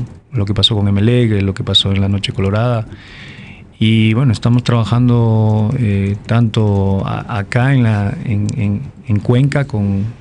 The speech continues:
con la municipalidad, con, con la ede, que es la nueva administradora del estadio, para que de alguna manera el estadio no vuelva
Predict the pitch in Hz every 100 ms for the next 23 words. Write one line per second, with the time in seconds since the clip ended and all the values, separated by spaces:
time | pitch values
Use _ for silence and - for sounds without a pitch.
0 | - - - - - - 110 107 107 104
1 | 104 104 104 117 127 120 - 101 98 98
2 | 117 - 107 104 120 131 107 104 101 104
3 | 104 101 - 101 104 92 - 110 104 95
4 | 95 98 95 101 - - - - - 104
5 | 107 110 113 110 110 113 113 110 107 107
6 | 131 101 98 - 110 110 104 107 107 107
7 | 104 104 131